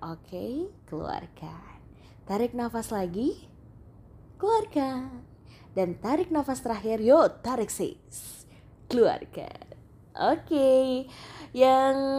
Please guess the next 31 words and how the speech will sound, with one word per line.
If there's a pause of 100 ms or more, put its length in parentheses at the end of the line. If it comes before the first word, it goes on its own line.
(1160)
sekarang
lagi
ada
di
jalan
atau
mungkin
juga
lagi
di (320)
kamar
sendirian, (560)
di
tempat-tempat
umum (480)
ya. (320)
Semoga
lo
dalam
keadaan
sehat
dan
jangan
lupa
buat
selalu (400)
ngelakuin
yang
namanya
protokol-protokol
kesehatan,